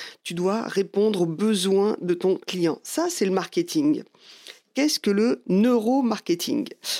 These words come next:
Alors déjà, c'est deux chercheurs, Gerald Salzman, qui lui est un chercheur en marketing, et Stéphane Kosling,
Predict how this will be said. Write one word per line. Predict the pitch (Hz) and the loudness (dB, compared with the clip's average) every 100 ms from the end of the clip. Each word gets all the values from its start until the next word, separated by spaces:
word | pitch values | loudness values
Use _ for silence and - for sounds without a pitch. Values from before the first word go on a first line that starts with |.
| - | -8
Alors | - 151 156 | -4 -2 0
déjà, | 190 254 | 2 0
c'est | 294 - 226 240 | -2 0 0 0
deux | 175 240 | 0 0
chercheurs, | 240 - - 170 - | 0 -2 -2 -2 -2
Gerald | - 165 208 190 214 233 190 147 139 | -4 0 0 0 -2 0 0 -2 -4
Salzman, | 139 143 196 190 - 170 175 240 269 302 - - - _ | -4 -2 -2 -2 0 0 2 4 4 2 -4 -20 -20 _
qui | - | -4
lui | 185 214 269 | 0 2 2
est | 196 - | 2 -2
un | 165 | -2
chercheur | - 247 240 233 196 | 0 -2 0 0 0
en | |
marketing, | 180 156 156 156 262 247 - | 0 -2 -2 2 2 2 0
et | 170 | -4
Stéphane | - 233 240 214 | 0 -2 0 -2
Kosling, | - - 180 - 285 339 233 | -2 -2 -2 2 4 4 4